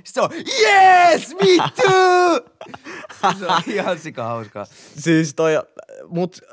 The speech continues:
Speaker 2: sanotaan näin, että suomalaiset – okei, sanotaan näin, että valkoihoiset suomalaiset kyllä yleensä saa sellaista niinku tosi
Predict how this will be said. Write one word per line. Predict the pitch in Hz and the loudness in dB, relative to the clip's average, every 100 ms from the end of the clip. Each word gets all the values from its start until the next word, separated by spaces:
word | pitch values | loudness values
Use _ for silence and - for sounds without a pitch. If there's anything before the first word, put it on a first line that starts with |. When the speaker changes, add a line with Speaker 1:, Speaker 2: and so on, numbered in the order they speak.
| 58 | -10
Speaker 2:
sanotaan | 170 220 226 220 | -4 -2 -2 -2
näin, | 208 | -2
että | 170 - | -4 -6
suomalaiset – | - 214 196 165 143 139 127 131 123 - _ _ _ _ _ _ _ _ _ _ _ _ _ | -2 -2 0 0 2 0 0 -4 -4 -10 _ _ _ _ _ _ _ _ _ _ _ _ _
okei, | 143 151 127 | -6 -2 -2
sanotaan | 151 151 151 151 | -2 -4 -2 -2
näin, | 143 131 | -4 -6
että | - - | -8 -16
valkoihoiset | 123 123 196 185 139 120 107 117 104 104 98 - | -6 2 4 4 2 -2 -4 -6 -6 -8 -10 -12
suomalaiset | - 120 104 98 85 76 - - _ | -6 -4 -4 -4 -6 -6 -10 -14 _
kyllä | - 123 123 | -8 -6 -4
yleensä | 131 117 113 | -4 -4 -6
saa | - 131 101 104 | -8 -4 -2 -4
sellaista | 107 104 113 113 | -6 -8 -10 -12
niinku | 107 110 - | -12 -10 -6
tosi | 127 123 110 | -4 -4 -10